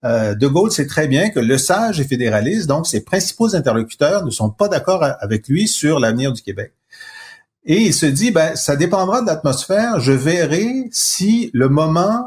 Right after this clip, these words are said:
euh, le moment s'y prête. » Et là, le moment s'y prête tellement que lorsqu'il arrive au Québec, il n'est jamais arrivé, Mathieu, avant dans l'histoire du Québec ou après, qu'un visiteur étranger ait un accueil aussi formidable que celui que les Québécois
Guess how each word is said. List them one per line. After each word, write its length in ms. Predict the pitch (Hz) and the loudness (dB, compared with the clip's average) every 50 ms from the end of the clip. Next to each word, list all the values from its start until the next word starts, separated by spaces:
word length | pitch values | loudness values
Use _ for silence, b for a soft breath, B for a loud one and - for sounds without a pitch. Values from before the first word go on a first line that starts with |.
| - - | -6 -4
euh, 560 | 120 117 120 117 117 120 113 110 104 104 107 | -2 0 0 0 0 0 0 0 0 -2 0
le 140 | 107 107 113 | 0 0 2
moment 280 | 131 135 135 170 214 214 | 2 2 2 2 2 2
s'y 200 | - - - - | 0 -2 -4 -6
prête. » 480 | - 107 - - - - _ _ _ _ _ _ _ _ _ _ _ _ _ _ _ _ _ _ _ - | -4 -4 -4 -4 -6 -10 _ _ _ _ _ _ _ _ _ _ _ _ _ _ _ _ _ _ _ 0
Et 80 | 117 | 2
là, 160 | 117 135 254 254 | 2 4 4 2
le 80 | 156 | 2
moment 320 | 123 131 135 135 214 240 - | 2 2 2 2 2 0 0
s'y 180 | - - - | -2 -4 -6
prête 380 | - - 175 190 185 180 - _ | -4 -2 -2 -2 -2 -4 -8 _
tellement 540 | - 180 175 160 151 147 160 214 269 285 - | -2 0 2 2 2 2 0 -2 -2 -4 -4
que 120 | - 147 | -2 0
lorsqu'il 500 | 139 135 139 190 - - - - 156 127 | 2 2 2 2 0 -2 -2 0 2 2
arrive 280 | 131 135 156 220 240 180 | 2 2 0 0 0 0
au 80 | 151 139 | -2 -2
Québec, 680 | - 131 113 127 151 202 247 240 247 - - - - _ _ _ _ _ _ _ | 0 0 0 2 0 0 0 -4 -6 -12 -20 -20 -20 _ _ _ _ _ _ _
il 160 | - 120 127 | 0 2 4
n'est 140 | 139 151 143 | 4 4 4
jamais 300 | 135 151 185 208 226 240 | 4 2 2 2 2 0
arrivé, 460 | 226 208 156 156 156 139 156 190 208 | 0 0 0 0 0 0 0 0 0
Mathieu, 600 | 185 151 143 139 - 165 170 180 190 202 - - _ _ | 0 0 0 0 -2 -2 0 0 -2 -2 -6 -10 _ _
avant 540 | - 151 151 156 143 151 196 208 214 214 202 | 0 0 2 2 0 0 0 2 2 2 0
dans 80 | 165 139 | 0 0
l'histoire 340 | 135 131 131 - 156 156 | 0 0 0 0 0 0
du 80 | 147 143 | 0 0
Québec 340 | - 139 135 156 180 180 - - | 0 0 2 2 0 -2 -2 -2
ou 160 | 120 123 139 | 0 2 2
après, 580 | 131 135 - - - 156 151 185 247 269 262 b b b b b b b _ | 0 0 -4 -4 0 0 0 2 0 -4 -6 b b b b b b b _
qu'un 160 | - 135 135 131 | 0 2 2 2
visiteur 600 | 120 120 151 180 190 185 175 - 202 208 214 180 | 2 2 0 0 0 -2 0 2 2 2 2 2
étranger 800 | 156 139 - 131 139 135 127 117 110 131 147 165 196 220 226 226 - _ _ - | 0 -2 0 0 0 0 0 0 0 0 0 0 -2 -4 -6 -8 -12 _ _ -2
ait 140 | 139 139 | 0 0
un 160 | 156 156 156 147 | 2 2 2 2
accueil 600 | 135 127 - - 160 165 180 196 202 202 - - | 0 0 0 -2 0 0 2 0 0 -2 -4 -4
aussi 340 | - 131 120 - - - 151 | -2 -2 -2 -2 -4 -4 -4
formidable 800 | 135 - - 180 175 170 156 135 135 135 135 156 175 180 185 170 | -4 -2 -2 0 0 2 2 2 2 2 2 0 0 -2 -4 -4
que 100 | - 131 | -2 -2
celui 440 | 113 - - 131 120 123 151 165 170 | 0 0 0 0 0 0 -2 -2 0
que 80 | - 120 | 0 0
les 100 | 113 113 | 0 0
Québécois 720 | - 123 117 117 107 - - 127 127 139 151 170 175 b | -2 0 0 0 -2 0 0 2 2 2 2 0 -4 b